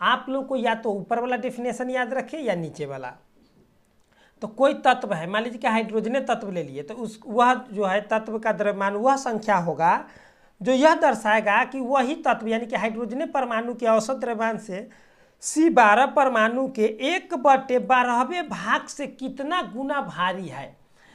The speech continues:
तो इसका एक फार्मूला मैं लिखने जा रहा हूँ मेरे भाई, इस फार्मूला को आप लोग ज़रूर से ज़रूर याद कर लेंगे क्योंकि बहुत ही इंपॉर्टेंट फार्मूला है मेरे भाई। तो ये फार्मूला हो जाएगा आप लोगों को, क्या हो जाएगा? हो जाएगा किसी,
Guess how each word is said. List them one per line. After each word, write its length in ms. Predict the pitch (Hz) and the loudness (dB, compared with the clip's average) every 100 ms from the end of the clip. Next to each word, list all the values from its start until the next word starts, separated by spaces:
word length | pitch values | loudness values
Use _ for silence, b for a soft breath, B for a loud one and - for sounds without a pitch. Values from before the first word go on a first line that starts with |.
| b b - | b b -12
तो 60 | |
इसका 360 | 311 254 - 330 | -6 -6 -2 -2
एक 140 | 311 - | -2 -4
फार्मूला 460 | - 233 233 320 | -6 -4 -2 -2
मैं 160 | 339 269 | 0 -2
लिखने 320 | 226 220 226 | -2 -6 -6
जा 160 | 208 190 | 0 2
रहा 120 | 196 | 2
हूँ 120 | 196 | -2
मेरे 140 | 185 180 | -4 -8
भाई, 180 | 160 254 | -6 -8
इस 280 | 233 220 - | -10 -14 -8
फार्मूला 440 | 202 208 220 277 | -8 -6 -6 -6
को 120 | 220 | -4
आप 200 | 220 180 | -4 -4
लोग 200 | 180 170 | -8 -10
ज़रूर 260 | 151 175 220 | -6 -6 -6
से 140 | - | -12
ज़रूर 260 | 151 156 196 | -10 -10 -10
याद 260 | 165 131 131 | -10 -12 -14
कर 120 | 139 | -18
लेंगे 340 | 131 131 127 - _ b b b b - | -16 -18 -18 -20 _ b b b b -6
क्योंकि 200 | 220 269 | -4 -4
बहुत 380 | 202 180 220 233 | -2 -2 -4 -6
ही 60 | 233 | -6
इंपॉर्टेंट 540 | 214 190 180 214 233 | -6 -6 -6 -8 -10
फार्मूला 360 | 190 175 160 165 | -10 -10 -8 -8
है 100 | 147 | -8
मेरे 160 | 135 | -14
भाई। 220 | 117 107 113 _ b b b | -16 -20 -20 _ b b b
तो 60 | 196 | -6
ये 60 | 208 | -6
फार्मूला 460 | - 208 214 262 | -4 -2 0 0
हो 100 | 233 | 2
जाएगा 300 | 220 202 185 | 2 0 0
आप 140 | 175 175 | -2 -2
लोगों 220 | 170 165 | -4 -4
को, 420 | - 160 170 190 247 - _ _ - | -6 -6 -4 -6 -8 -14 _ _ -8
क्या 140 | 180 | -4
हो 60 | 185 | -2
जाएगा? 540 | 196 196 208 247 285 - - _ _ | -4 -2 -2 -4 -8 -18 -20 _ _
हो 100 | 170 | -8
जाएगा 360 | 175 180 180 190 | -4 -2 -2 -4
किसी, 960 | 190 - 214 - 214 196 190 208 269 | -6 -10 -10 -8 -8 -8 -8 -10 -12